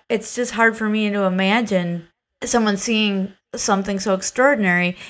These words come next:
and just having it be a couple of people that have seen it. I mean, some of the sightings, uh, or a lot of them actually along Lakeshore Drive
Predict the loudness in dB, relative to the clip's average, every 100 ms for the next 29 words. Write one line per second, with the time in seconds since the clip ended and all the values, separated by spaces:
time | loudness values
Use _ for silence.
0 | -8 -4 -2 0 -2 2 2 2 -2 -4
1 | -4 -2 -4 -6 -8 -4 -2 0 -2 -2
2 | -6 -4 0 0 -2 -10 _ _ -4 -2
3 | 0 0 2 0 -4 -6 -4 0 -2 -4
4 | -16 _ -2 0 2 0 2 2 4 2
5 | 0 -4 -14 _ _ _ _ -4 -2 0
6 | 0 2 4 4 4 2 2 0 0 -2
7 | 0 2 0 0 0 -4 -4 -6 -2 2
8 | 4 2 0